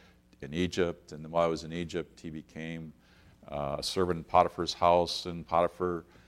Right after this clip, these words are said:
uh, you know, put him over all the, uh, uh, the household. Uh, his, Potiphar's wife accused Joseph of, of assaulting her, and so then Joseph gets sold, uh,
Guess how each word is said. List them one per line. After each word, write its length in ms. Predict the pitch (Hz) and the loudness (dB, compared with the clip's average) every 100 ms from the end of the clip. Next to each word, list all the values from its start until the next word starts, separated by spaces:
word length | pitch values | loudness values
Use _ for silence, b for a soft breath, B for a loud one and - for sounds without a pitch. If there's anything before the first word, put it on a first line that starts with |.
| b b - | b b -4
uh, 480 | 85 90 85 85 82 | 2 6 8 6 4
you 60 | 85 | -2
know, 100 | 82 | -8
put 260 | - 101 95 | -2 2 2
him 160 | 90 | 2
over 260 | 87 85 85 | -2 2 8
all 360 | 85 87 87 | 8 8 6
the, 340 | 85 85 80 78 | 2 -2 0 0
uh, 200 | 76 73 78 - - | 0 -4 -10 -20 -14
uh, 240 | 78 76 | -8 -6
the 100 | 73 | -6
household. 800 | 73 92 95 - 92 90 90 - - b b b - | 2 4 4 2 0 2 0 -4 -14 b b b -4
Uh, 580 | 82 80 80 80 78 78 85 | 0 2 2 2 0 -4 -6
his, 320 | 80 76 - - | -6 -8 -14 4
Potiphar's 420 | 95 98 95 85 | 6 6 2 4
wife 380 | 85 92 92 87 | 6 6 4 -6
accused 540 | - - 92 90 82 | -10 -4 -2 -4 -2
Joseph 500 | 95 95 - 92 85 - 85 | 0 2 0 -4 -6 -8 -4
of, 320 | 78 76 71 _ b b b _ 80 | -4 -4 -8 _ b b b _ -6
of 260 | 76 73 - | -4 -4 -8
assaulting 560 | 78 - 95 98 - 90 | -8 -2 2 2 0 -6
her, 420 | 101 98 95 92 - - - | -2 0 0 -4 -14 -20 -12
and 400 | 80 78 76 78 | -8 -6 -6 -8
so 340 | 76 90 80 78 73 | -6 -2 -2 -4 -8
then 180 | 85 80 | -10 -2
Joseph 500 | 87 87 - 80 - | 0 0 -4 -8 -10
gets 200 | 80 - | -12 -10
sold, 480 | - 87 87 82 - b b b b _ - | -4 -2 -2 -6 -12 b b b b _ -8
uh, 180 | 78 | -4